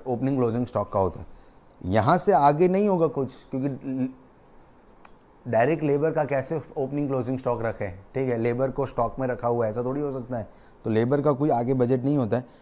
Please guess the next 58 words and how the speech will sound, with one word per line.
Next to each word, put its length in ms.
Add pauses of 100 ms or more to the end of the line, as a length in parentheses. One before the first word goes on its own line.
(160)
जो 160
कॉस्ट 360
है 60
वही 180
आपको 240
बेयर 200
करना 300
होता 200
है, 60
ठीक 140
है, 60
उसमें 240
कोई 120
स्टॉक 320
मेंटेन 400 (160)
नहीं 280
होता 220
है। 180 (340)
मतलब, 140
ये 100
भी 80
क्या 220
बोल 200
रहे 140
हैं 100
कि 60
लेबर 280
का 120
स्टॉक 300
नहीं 180
होता 200
है? 140
Obvious 220
है, 60
नहीं 140
होता 220
है। 60 (240)
क्लियर 200
है? 80 (540)
तो 80
ये, 240
ये 260
फ्लो 300
समझाने 520
का 120
मतलब, 440
मतलब, 280
जो 100
बैकग्राउंड 480
था 60
ना, 60
या 160
जो 380 (140)
रीज़न 500
था, 40
वो 140
ये 180
था 320